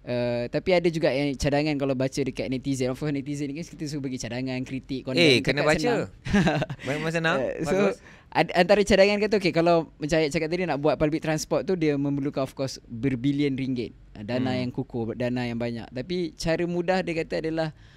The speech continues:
Speaker 1: uh, apa, polisi untuk work from home.
Speaker 2: Oh.
Speaker 1: Ha, di mana, uh, pekerjaan saya, A-, Ayat sendiri sebelum ni pernah share, ada beberapa bisnes Ayat, Ayat memang, uh, allow you punya
Speaker 2: Allow.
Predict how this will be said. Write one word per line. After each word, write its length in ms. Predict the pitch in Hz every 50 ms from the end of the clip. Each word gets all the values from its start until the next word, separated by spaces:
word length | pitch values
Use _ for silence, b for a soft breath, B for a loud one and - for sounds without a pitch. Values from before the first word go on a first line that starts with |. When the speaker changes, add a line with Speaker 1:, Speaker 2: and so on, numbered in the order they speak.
| b b b b -
Speaker 1:
uh, 400 | - 147 147 143 139 139 135 135 - - - -
apa, 240 | - 127 135 - - 156
polisi 600 | - 156 156 160 165 170 - - - 196 196 190
untuk 560 | 147 170 170 165 - - 180 175 160 - - - - - - -
work 220 | _ 156 170 151 -
from 160 | - 202 208
home. 320 | 214 277 - 151 117 104 110 - - - - - - - - _ - _ _ - - -
Speaker 2:
Oh. 880 | - 110 123 143 165 190 208 214 214 208 208 196 185 180 165 156 147 135
Speaker 1:
Ha, 160 | 117 107 101
di 160 | 101 120 147
mana, 480 | 156 170 175 180 185 190 196 196 196 196 190 - b b b b b b b b b
uh, 260 | - 131 143 143 147 143
pekerjaan 460 | - - 160 - - 170 165 165 170
saya, 200 | 160 175 165 - - -
A-, 160 | - 135 131 - -
Ayat 240 | - 151 156 156 147
sendiri 280 | 147 165 160 160 160 156
sebelum 240 | 127 147 151 151 147
ni 100 | 151 151
pernah 220 | 131 131 139 143
share, 260 | 143 - 165 160 156
ada 200 | 139 139 135 147 143
beberapa 380 | 127 127 123 131 135 127 -
bisnes 320 | 131 120 131 127 - 139 135
Ayat, 260 | 139 139 151 147 117
Ayat 280 | 123 123 135 139 123 113
memang, 440 | 131 135 135 135 131 127 127 120 - - - -
uh, 160 | 120 120 -
allow 500 | - 135 151 156 151 143 131 117 107 107
you 140 | 110 123 120
punya 180 | - 135 135 127
Speaker 2:
Allow. 120 | 117 131